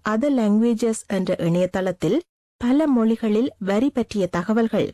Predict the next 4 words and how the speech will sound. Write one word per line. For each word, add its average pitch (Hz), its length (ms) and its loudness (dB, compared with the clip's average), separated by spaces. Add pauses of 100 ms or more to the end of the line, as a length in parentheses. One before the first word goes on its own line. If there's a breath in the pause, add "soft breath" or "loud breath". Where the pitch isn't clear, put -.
கிடைக்கின்றன. 160 640 -2 (540)
அல்லது 185 480 0
தமிழ் 269 340 0
மொழியில் 202 520 0